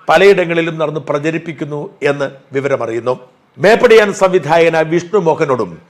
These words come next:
ഇങ്ങനെ വിപിൻ ചില കഥകൾ പറഞ്ഞു. ഈ സമയത്ത് വിഷ്ണു പറഞ്ഞതനുസരിച്ച് ഉണ്ണി അതിൽ ഇടപെടുകയും ഉണ്ണി അയാളോട് വിളിച്ചു ചോദിക്കുകയും ചെയ്തപ്പോൾ, "ഇതാരും പറയുന്നത് വിശ്വസിക്കരുത്, ഞാൻ അങ്ങനത്തെ ഒരാളല്ല" എന്ന് പറഞ്ഞ് ഒഴിഞ്ഞു പോവുകയായിരുന്നു. അതിനുശേഷം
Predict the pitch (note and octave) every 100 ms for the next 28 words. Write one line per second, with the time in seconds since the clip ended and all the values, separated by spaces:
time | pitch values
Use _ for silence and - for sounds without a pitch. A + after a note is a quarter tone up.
0 | _ - D3+ E3 D3+ D3+ E3 C#3+ C#3+ C3+
1 | C3 B2+ B2+ B2 G#2+ A2 A#2 B2+ - _
2 | - D3 D3+ D3+ D3+ D3+ D3 D#3 F3+ E3+
3 | D#3 D3+ D3+ D3 C#3 D3+ C3+ D#3 D#3+ -
4 | - _ _ - F#3+ F#3+ B2+ - _ D3+
5 | E3 D#3+ F3+ D#3 D#3 D#3 C3 G2+ D#2+ _
6 | _ _ D#3+ E3+ D#3 D#3 D#3+ D3+ D3+ D3
7 | D3+ D#3+ D#3+ D#3+ D3 D3 C#3+ D3+ D3 D#3
8 | E3 D#3 D3+ D3 C#3+ C#3+ - _ - C#3
9 | C#3+ E3 D3+ D#3+ D3+ D3 C3+ F2+ - _
10 | _ _ B2+ D3+ D3+ D#3 D#3 D#3 D3+ D3
11 | D3 D3 D3+ - C#3+ C#3 C#3 C3+ D3+ C#3
12 | C#3 B2 A#2+ A#2+ A2+ A2 A#2+ - _ _
13 | - G#3 C#4+ F3+ F#3 - E3+